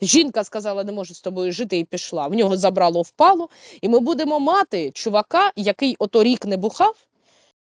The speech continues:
і він, коли в нього ці всі шори спадуть, коли оця магічна робота діяти, блокування перестане, його щось тригерить,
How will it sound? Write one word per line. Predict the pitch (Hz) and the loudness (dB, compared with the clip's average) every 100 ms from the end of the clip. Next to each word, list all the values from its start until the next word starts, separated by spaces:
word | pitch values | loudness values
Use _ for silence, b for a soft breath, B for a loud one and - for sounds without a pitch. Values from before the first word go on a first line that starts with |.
| _ - | _ -4
і | 262 | 0
він, | 247 285 | 2 2
коли | 247 254 | 0 -2
в | 226 | -2
нього | 233 202 185 180 | -4 -4 -2 -4
ці | - 196 | -6 -12
всі | - 190 | -10 -8
шори | - 214 175 | -4 -2 -2
спадуть, | 160 - 180 220 427 - | -4 -4 -4 2 2 2
коли | 208 190 | -4 -2
оця | 185 - 180 | -2 -2 -2
магічна | 190 208 - - | -2 -4 -6 -2
робота | 180 185 180 170 | -2 -2 -2 -2
діяти, | 175 220 180 175 | -2 0 0 -2
блокування | 170 185 - 196 165 160 156 - | -4 -6 -2 2 2 -2 -8 -6
перестане, | 190 175 - 440 330 | -4 -2 2 2 2
його | 175 175 196 | -4 -4 -6
щось | 180 190 170 - | -8 -8 -10 -6
тригерить, | 185 170 170 127 _ | -6 -4 -6 -8 _